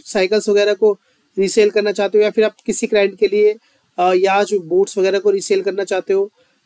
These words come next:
तो उन सब के लिए भी आपको, अ, designs यहाँ पे मिलते हैं। इसके अलावा यहाँ पे bikes के लिए design है और इसके अलावा buses वगैरह के लिए, scooters वगैरह के लिए।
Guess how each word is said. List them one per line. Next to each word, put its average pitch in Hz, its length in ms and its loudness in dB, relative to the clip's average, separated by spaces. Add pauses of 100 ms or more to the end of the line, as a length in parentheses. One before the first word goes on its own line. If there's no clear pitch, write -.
तो 220 80 4
उन 214 120 4
सब 208 140 -2
के - 120 -4
लिए 214 160 4
भी 226 160 -2
आपको, 226 340 2
अ, 185 360 0
designs 190 360 0
यहाँ 202 100 -4
पे 220 100 2
मिलते 202 280 0
हैं। 254 180 -2
इसके 220 220 -6
अलावा 208 200 2
यहाँ 208 140 2
पे 220 120 0
bikes 175 360 -4
के 202 120 0
लिए 196 120 2
design 185 400 -2
है 214 140 -4 (580)
और 180 400 0
इसके 208 220 -2
अलावा 202 200 2
buses 190 420 -2
वगैरह 190 240 2
के 190 160 -2
लिए, 196 300 2 (240)
scooters - 460 -6
वगैरह 196 260 2
के 190 120 0
लिए। 196 180 0